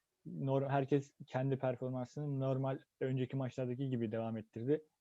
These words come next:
Ama Mesut, e, kadroya dahil oldu. Aynı şekilde oynayınca bu sefer,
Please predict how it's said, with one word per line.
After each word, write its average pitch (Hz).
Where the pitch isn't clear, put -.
Ama 135
Mesut, 139
e, 113
kadroya 117
dahil 120
oldu. 110
Aynı 139
şekilde 135
oynayınca 139
bu 120
sefer, 151